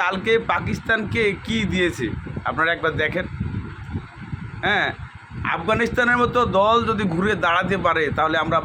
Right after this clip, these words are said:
বাংলাদেশ, আমাদের দল কেন ঘুরে দাঁড়াতে পারতেছি না? এটা ভাবার বিষয় আছে, এটা ভাবার একশো পার্সেন্ট বিষয় আছে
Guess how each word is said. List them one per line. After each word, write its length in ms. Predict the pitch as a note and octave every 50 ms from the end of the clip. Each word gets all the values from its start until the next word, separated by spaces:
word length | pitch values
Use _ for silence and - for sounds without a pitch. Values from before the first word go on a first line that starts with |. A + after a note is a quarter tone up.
| D3+
বাংলাদেশ, 380 | D3+ D3+ D3+ D#3 D3+ D#3 F#3+ G3 F#3 D#3+
আমাদের 360 | D3 D3+ D#3 D3+ C#3+ D3+ D3 D3 C#3 C3 - - - - - B2 B2+
দল 140 | D3+ D3+ D3 D3 -
কেন 140 | - D3+ D3 D3+ C#3+ C3
ঘুরে 140 | B2 C3+ C#3 C3+
দাঁড়াতে 220 | C3 B2+ A#2 A#2+ A#2+ A#2+
পারতেছি 320 | A2+ - - G#2+ - - - -
না? 60 | - - - - - - - - - - - - - -
এটা 120 | - - G3+ E3+ D3
ভাবার 280 | E3+ F#3 F#3+ A3 A3+ G#3 G3+
বিষয় 240 | G#3+ E3+ A3 A3 F3+ C3+
আছে, 180 | - - - - - - - - - - - - - - - - - - - - - - - - - - - - - D3+
এটা 140 | D#3 G#3+ A3 G3 E3+
ভাবার 260 | F3+ F3 F#3+ A3+ A#3 G#3+ G3+
একশো 200 | G3 - - B3+ A#3+
পার্সেন্ট 300 | B3 A#3+ B3 C4+ B3+ B3 A3+
বিষয় 240 | A#3+ - A#3+ A3+ G3 E3
আছে 200 | D#3 - - G#2+